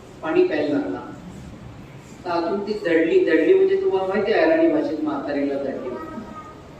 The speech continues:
दडली म्हणलं, "का रे तू ना बाप ना शिकतस का रे माठ? माठी पाणी पिराय ना," म्हणे,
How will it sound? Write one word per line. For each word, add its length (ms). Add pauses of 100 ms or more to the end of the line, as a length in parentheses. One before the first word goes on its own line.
(260)
दडली 240
म्हणलं, 260
"का 160
रे 60
तू 220
ना 140
बाप 340
ना 60
शिकतस 360
का 180
रे 140
माठ? 480
माठी 220
पाणी 300
पिराय 340
ना," 260
म्हणे, 180